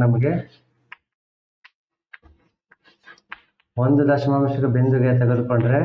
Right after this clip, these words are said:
ಎಂಟು ಪಾಯಿಂಟ್ ಮೂರು ಬರುತ್ತೆ. ವಿದ್ಯಾರ್ಥಿಗಳೇ, ನೋಡಿ,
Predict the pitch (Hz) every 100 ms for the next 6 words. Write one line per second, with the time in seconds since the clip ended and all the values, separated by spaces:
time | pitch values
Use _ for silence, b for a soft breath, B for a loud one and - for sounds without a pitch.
0 | 123 - - - _ _ _ - 117 123
1 | 139 131 139 127 147 123 123 - - -
2 | 117 120 120 165 180 185 - b b b
3 | b b b _ _ _ _ _ 113 110
4 | 104 - - 101 - - - _ _ _
5 | _ _ _ _ - _ _ _ _ _
6 | _ _ _ _ _ _ _ _ _ _
7 | _ _ _ _ B B B B 127 131
8 | 160 160 151 151 156 156 156 151 139 143